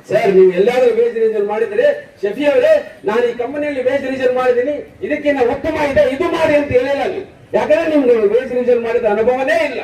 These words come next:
ನೀವೇನ್ ಮಾಡಿದ್ರಿ? ಶಫಿ ಸರ್ ಮಾಡಿದ it is the best, ನೀವು ಮಾಡಿದ್ದೇನೆ ಕರೆಕ್ಟ್ ಇದೆ, ಇದು ಎಲ್ಲೇ ಮಾಡಿಲ್ಲ, ಇದು ಮಾಡಿದ ಕರೆಕ್ಟ್. ತಾವು ಎಲ್ಲಿಯೂ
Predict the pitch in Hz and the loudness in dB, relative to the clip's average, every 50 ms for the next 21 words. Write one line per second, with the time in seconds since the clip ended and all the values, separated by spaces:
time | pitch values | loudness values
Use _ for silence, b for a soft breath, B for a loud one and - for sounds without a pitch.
0 | - - - - - - - - - - - - 202 - 494 605 320 330 302 285 | -12 -16 -20 -20 -20 -20 -20 -16 -6 0 2 2 4 4 2 2 0 -2 -4 -4
1 | 262 240 247 262 269 - - - - - - - 233 - 269 269 285 277 262 262 | -4 -4 -4 -4 -6 -8 -10 -14 -12 -6 -2 -2 -2 -2 -2 -2 -2 -2 -2 -2
2 | 254 247 247 240 247 247 196 202 - 294 320 311 - 294 277 - 247 247 247 - | -4 -2 -2 0 0 0 -2 -2 -6 -8 -8 -4 -2 -2 -2 -2 -2 -4 -4 -6
3 | - - - - - - - 180 240 269 262 262 254 254 262 294 311 330 359 339 | -6 -14 -16 -16 -16 -10 -6 -4 -2 -2 -2 -2 -2 -4 -2 -2 -2 -2 -2 -2
4 | - 285 269 254 - - 226 180 170 147 - - - - - 208 220 233 240 254 | -4 -4 -4 -4 -4 -4 -4 -2 -2 -4 -4 -6 -14 -14 -12 -8 -2 0 0 2
5 | 277 302 285 277 269 262 262 247 226 220 269 302 247 247 254 254 262 254 240 - | 2 0 0 0 0 0 0 0 0 0 -2 -4 -2 -2 -2 -2 -2 -2 -2 -2
6 | 247 240 214 - - - - - - - - - 190 190 196 190 202 226 294 320 | 0 0 0 0 -2 -4 -6 -8 -14 -14 -6 -4 -2 0 0 0 0 0 2 2
7 | 370 359 311 254 - - - | 2 2 2 0 0 -2 -4